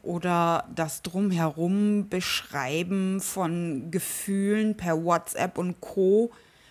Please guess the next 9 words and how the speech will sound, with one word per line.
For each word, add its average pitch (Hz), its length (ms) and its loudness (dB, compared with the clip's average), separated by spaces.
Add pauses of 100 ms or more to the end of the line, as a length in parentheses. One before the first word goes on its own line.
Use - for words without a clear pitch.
(220)
Ich - 300 -8 (200)
hasse - 360 -6
es. 135 400 -8 (540)
Eindeutige, 196 760 -2
ehrliche 165 500 -4
Kommunikation 185 960 -4
oder 175 280 0
auch 165 240 0
klares 196 520 -2